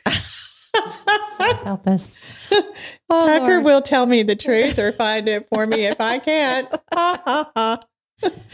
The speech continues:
Speaker 1: And, but get ready for twenty twenty-four
Speaker 2: Yes.
Speaker 1: because it is going to be an interesting ride.
Speaker 2: Absolutely.
Speaker 1: We'll talk more about that next week, won't we, Sandy?
Speaker 2: Absolutely.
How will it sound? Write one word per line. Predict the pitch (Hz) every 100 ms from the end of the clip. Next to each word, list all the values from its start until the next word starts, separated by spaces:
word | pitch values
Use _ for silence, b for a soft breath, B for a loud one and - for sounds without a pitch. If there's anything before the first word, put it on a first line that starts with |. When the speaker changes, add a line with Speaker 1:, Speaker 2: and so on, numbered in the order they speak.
| B B B _ _
Speaker 1:
And, | 247 233 247 240 262
but | 254 247
get | 285 269
ready | 277 285
for | 262
twenty | 247 254 247 240
twenty-four | - 233 214 220 311 277 180 190
Speaker 2:
Yes. | 170 -
Speaker 1:
because | 190 185 180 180 - _ _ _
it | 220
is | 226 214
going | 208 190 180
to | 180
be | 170 170
an | 151
interesting | 190 202 - 214 208 - 196 196 185
ride. | 180 165 151 -
Speaker 2:
Absolutely. | - 208 196 175 - -
Speaker 1:
We'll | 190 185
talk | - 208 214 -
more | 190 190 220
about | 226 196 196 196
that | 180 165 165 - _ _ _ _ _ _ -
next | 175 170 - 180
week, | 170 151 -
won't | 175
we, | - 160
Sandy? | 170 151 165
Speaker 2:
Absolutely. | 185 - 196 - 170 170